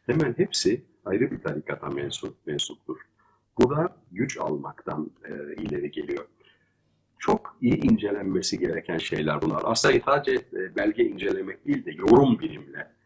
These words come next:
bu Gadamer'in yorum bilimle yaklaşılması gerekiyor bunlara ve o dönemin şartları ve ilk kaynağı giderek.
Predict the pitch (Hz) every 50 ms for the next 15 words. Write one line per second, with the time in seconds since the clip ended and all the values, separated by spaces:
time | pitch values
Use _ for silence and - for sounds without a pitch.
0 | _ _ _ _ _ - - - - 95 90 101 104 101 95 95 87 82 82 87
1 | 104 - 131 151 151 - - 78 80 82 78 76 76 76 76 76 - - - -
2 | - - 80 76 73 71 - - - - 76 71 73 - - 78 - - - 78
3 | 78 76 78 78 82 - - - - 113 107 - - 87 90 82 85 87 - -
4 | - - - - - 104 104 - - 101 - - - - 82 80 80 80 - -
5 | - - - - - -